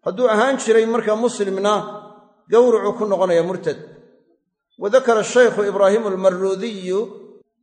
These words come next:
من أصحابنا أن ما يذبح عند استقبال السلطان تقربا إليه أفتى أهل بخارى بتحريمه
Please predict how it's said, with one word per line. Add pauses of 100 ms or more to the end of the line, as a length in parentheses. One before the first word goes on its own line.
(300)
من
أصحابنا
أن
ما
يذبح
عند
استقبال
السلطان
تقربا
إليه
أفتى
أهل
بخارى
بتحريمه